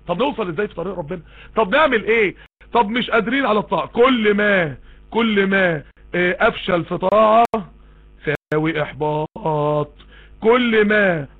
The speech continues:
أقع في معصية يساوي إحباط، كل ما يحصل عارض دنيوي يساوي إحباط، كل ما، إيه يا جماعة؟ في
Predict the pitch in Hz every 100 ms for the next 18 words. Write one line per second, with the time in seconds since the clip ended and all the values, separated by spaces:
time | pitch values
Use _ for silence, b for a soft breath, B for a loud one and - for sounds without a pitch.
0 | - 226 233 196 180 190 185 165 202 226
1 | 233 220 - B B 143 135 - 160 160
2 | 165 165 139 147 165 165 165 165 165 160
3 | 160 - - _ _ b b - 240 269
4 | 247 214 214 214 185 156 - - 196 214
5 | - 196 175 170 220 220 180 147 185 185
6 | 220 233 247 233 - b - 127 143 160
7 | 170 139 143 165 170 170 170 165 - B
8 | - 247 269 247 214 247 294 247 220 170
9 | 190 240 190 240